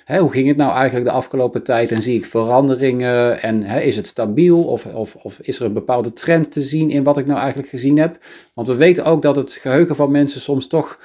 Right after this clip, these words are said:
dingen in een ander perspectief kan plaatsen naarmate de tijd verloopt, hè. Zo van wanneer,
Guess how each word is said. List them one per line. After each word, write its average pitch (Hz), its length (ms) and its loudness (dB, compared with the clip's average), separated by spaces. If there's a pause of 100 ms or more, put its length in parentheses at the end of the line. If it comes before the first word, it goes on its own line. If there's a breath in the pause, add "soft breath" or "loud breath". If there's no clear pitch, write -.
(260 soft breath)
dingen 139 500 2
in 127 120 -6
een 131 120 -4
ander 147 220 2
perspectief - 720 -6
kan 120 220 -2
plaatsen 117 760 2
naarmate 131 420 0
de 123 140 0
tijd 127 260 0
verloopt, 135 420 0
hè. 175 140 -2
Zo 131 140 -8
van 127 220 -4
wanneer, 131 480 0